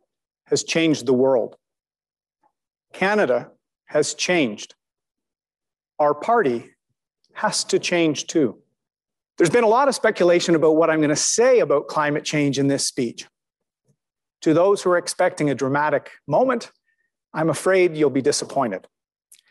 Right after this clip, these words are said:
But I will say this. From the first days of my campaign to lead our party,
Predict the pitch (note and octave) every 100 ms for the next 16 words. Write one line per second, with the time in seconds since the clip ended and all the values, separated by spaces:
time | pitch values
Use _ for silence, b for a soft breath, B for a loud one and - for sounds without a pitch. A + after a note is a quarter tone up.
0 | b b b F#3 F#3+ G3+ B3+ - A3+ A3+
1 | A#3+ G3+ - - - _ _ _ _ _
2 | _ - G3+ F#3+ F#3 - B3+ B3+ - -
3 | _ C#3+ C3+ G#3 E3 E3 D#3+ D#3+ D#3+ -
4 | D#3+ D3+ D#3 D3+ C#3+ C3+ C3+ - - C3
5 | - E3+ B2